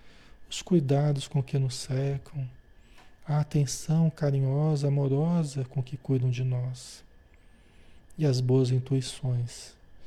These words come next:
que semeiam em nossos pensamentos. Obrigado pela presença dos espíritos necessitados, que são trazidos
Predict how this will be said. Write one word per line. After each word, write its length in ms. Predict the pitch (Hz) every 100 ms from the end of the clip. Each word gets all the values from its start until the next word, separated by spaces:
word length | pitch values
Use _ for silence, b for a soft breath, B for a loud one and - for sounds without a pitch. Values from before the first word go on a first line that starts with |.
| b b b b
que 80 | -
semeiam 760 | - 185 165 127 127 127 127 117 -
em 140 | 143
nossos 320 | 131 117 - -
pensamentos. 1000 | 127 123 - 127 123 131 - - - - - - B B B B B B B
Obrigado 460 | 190 180 170 180 180
pela 220 | 180 175
presença 520 | 165 151 156 156 170
dos 220 | 143 147
espíritos 540 | 151 - 160 147 - 131
necessitados, 1160 | 135 - 127 - 120 - 127 127 123 - - - - - - - - - - - - B B B B -
que 120 | -
são 240 | - 190
trazidos 840 | 180 175 160 139 185 196 - -